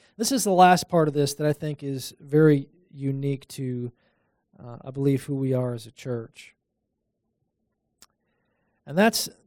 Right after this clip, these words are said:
the aspect we said, you know, this, this,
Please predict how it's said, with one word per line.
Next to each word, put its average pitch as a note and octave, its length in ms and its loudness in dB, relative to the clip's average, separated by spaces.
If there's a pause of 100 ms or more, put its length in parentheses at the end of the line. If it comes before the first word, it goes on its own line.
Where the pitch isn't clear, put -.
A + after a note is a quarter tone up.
the E3+ 140 4
aspect E3+ 480 4
we D#3+ 240 -6
said, D#3 520 -2
you D3+ 120 -10
know, C#3+ 120 0
this, F3+ 340 0
this, - 360 -4